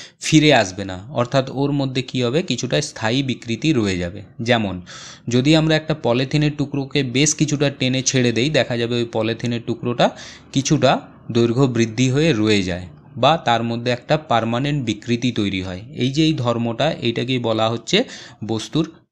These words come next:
প্লাস্টিক ধর্ম, অর্থাৎ বস্তুটা প্লাস্টিকের মতো আচরণ করবে। আর এক্ষেত্রে এই বিসি অংশে কি হবে, বস্তুটার একটা স্থায়ী বিকৃতি আসবে,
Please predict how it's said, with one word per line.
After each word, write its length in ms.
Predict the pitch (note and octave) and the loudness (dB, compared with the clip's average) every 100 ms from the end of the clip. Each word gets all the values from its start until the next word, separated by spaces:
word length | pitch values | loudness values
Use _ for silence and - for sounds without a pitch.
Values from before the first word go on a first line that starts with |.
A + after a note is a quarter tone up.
| - | -2
প্লাস্টিক 500 | A#2+ A2+ - - C#3+ A2 | 0 0 -4 -4 -4 -2
ধর্ম, 280 | G2+ F#2+ F2+ F2+ - _ - | -4 -4 -6 -10 -14 _ -8
অর্থাৎ 300 | A#2+ A#2 C#3 A2+ | -6 -4 -6 -4
বস্তুটা 380 | A2 - B2 D3 | -6 -6 -6 -4
প্লাস্টিকের 600 | C#3+ G#2+ - - A#2+ A#2 | -2 -4 -2 -4 -4 -4
মতো 220 | A2 A2+ | -2 0
আচরণ 400 | A#2 - A2 A#2 B2 | 0 0 -4 -2 -2
করবে। 280 | C3+ C#3 B3+ - - - | 0 2 0 -2 -18 -4
আর 160 | A2 G#2 - | 0 0 0
এক্ষেত্রে 520 | - A#2+ F3+ F3 A#2 D#3+ D#4 _ - | -4 2 2 2 -2 -4 -4 _ -4
এই 120 | A2+ G#2+ | -4 -2
বিসি 280 | B2 D3+ F3+ E3+ | 0 2 4 4
অংশে 280 | D#3 C#3+ | 2 0
কি 160 | D3 C3+ | -2 0
হবে, 200 | A2+ G#2 E3+ | 2 2 0
বস্তুটার 560 | A#2+ A2 - B2+ C3+ | 0 -2 -4 0 0
একটা 300 | B2 - - G3 - - _ _ _ _ | 0 0 2 2 0 -16 _ _ _ _
স্থায়ী 520 | - - - A2+ A#2+ B2 | -14 -12 -2 2 2 2
বিকৃতি 520 | A#2 G#2+ - G2 F#2+ F#2+ | 0 -2 -4 -4 -4 -6
আসবে, 280 | F2+ F#2 | -8 -12